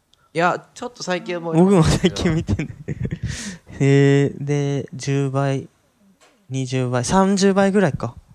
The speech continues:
Speaker 1: うん。
Speaker 2: で、えっと、なんかそれを、例えば百万とか持ってたら、
Speaker 1: うん。
Speaker 2: 十倍で三、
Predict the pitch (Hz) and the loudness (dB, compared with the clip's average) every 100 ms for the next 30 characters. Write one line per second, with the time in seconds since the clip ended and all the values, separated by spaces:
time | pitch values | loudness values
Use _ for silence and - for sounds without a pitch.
0 | - - 110 90 76 - _ _ _ _ | -18 -10 -8 -8 -12 -20 _ _ _ _
1 | - - - _ _ 233 302 156 - - | -20 -20 -20 _ _ 0 2 2 -2 2
2 | 147 - 151 170 175 135 196 202 233 208 | 2 2 0 2 0 0 2 4 4 2
3 | 147 - - 156 135 151 151 131 147 196 | 0 -2 2 2 4 4 4 2 2 4
4 | 196 165 127 120 123 120 127 - 120 139 | 4 2 -2 -4 -4 -4 -4 -2 0 2
5 | 127 113 - - _ _ _ 131 131 135 | 2 0 -6 -14 _ _ _ -8 -2 -2
6 | 131 131 131 131 - 123 120 | -2 -2 -2 -2 -4 -6 -6